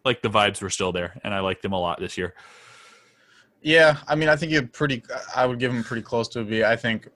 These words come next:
Speaker 2: like you said, the shot, it was, like, thirty-five percent last year, thirty-six from deep, thirty-three this year. Um,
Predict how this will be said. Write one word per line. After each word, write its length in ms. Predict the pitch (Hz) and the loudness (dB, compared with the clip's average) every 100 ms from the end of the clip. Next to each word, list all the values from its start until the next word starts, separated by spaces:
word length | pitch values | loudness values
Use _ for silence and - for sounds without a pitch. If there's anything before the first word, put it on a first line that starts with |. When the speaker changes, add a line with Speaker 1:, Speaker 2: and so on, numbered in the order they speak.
| _ _ _ 127 | _ _ _ -2
Speaker 2:
like 200 | 135 123 | 0 0
you 60 | |
said, 260 | 120 107 101 | 0 2 2
the 80 | 107 | -2
shot, 420 | - 110 113 - | 2 4 4 0
it 40 | |
was, 280 | 117 110 - | -6 -6 -10
like, 160 | 113 - | -12 -2
thirty-five 580 | 113 113 - 110 113 - | -2 0 0 0 0 -4
percent 260 | 120 120 | -8 -4
last 220 | 120 117 131 | -2 -2 -4
year, 80 | |
thirty-six 380 | 113 110 113 113 | -6 -6 -6 -8
from 120 | 123 | -8
deep, 220 | 117 117 - | -6 -6 -2
thirty-three 420 | 131 120 123 117 | -2 0 -2 -2
this 240 | 110 - | -2 -2
year. 260 | 117 113 - - - - - | -2 -2 -2 -14 -20 -20 -2
Um, 380 | 104 104 98 | 2 4 2